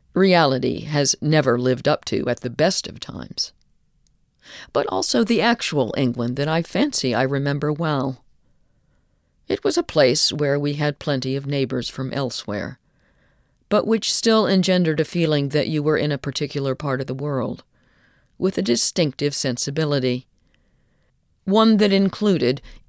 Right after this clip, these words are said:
in my childhood anyway, an aversion to self-pity, a capacity to keep your gob shut, a regard for what is and isn't your business,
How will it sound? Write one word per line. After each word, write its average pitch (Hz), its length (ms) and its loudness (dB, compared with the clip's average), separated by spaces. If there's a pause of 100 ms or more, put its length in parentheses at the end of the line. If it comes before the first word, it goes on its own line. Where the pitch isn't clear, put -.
in 135 160 2
my 117 180 -2
childhood 131 600 -4
anyway, - 580 -8 (680)
an 165 120 4
aversion 170 540 0
to 143 160 -6
self-pity, 156 880 -2 (760)
a - 80 -4
capacity 196 540 0
to 131 80 -6
keep 151 280 -2
your 127 120 0
gob 123 420 0
shut, - 400 -4 (1080)
a 285 100 4
regard 151 460 6
for 160 160 0
what 160 260 2
is 143 340 4
and 143 200 0
isn't 139 420 0
your 139 320 4
business, 127 640 -4